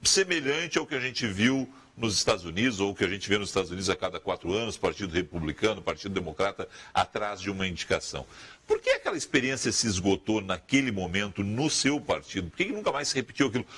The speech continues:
Aquilo não ajudou a inje-, a, a, a, a, a injetar forças, né? Colocar força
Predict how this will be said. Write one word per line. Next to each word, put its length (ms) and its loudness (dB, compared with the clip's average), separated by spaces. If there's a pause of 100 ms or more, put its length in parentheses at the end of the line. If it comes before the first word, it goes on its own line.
(140)
Aquilo 280 0
não 400 0
ajudou 280 2
a 80 -2
inje-, 280 -4
a, 280 2 (200)
a, 100 4
a, 1000 -2
a, 420 -2
a 60 2
injetar 560 0
forças, 800 -2
né? 160 0
Colocar 320 0
força 580 -2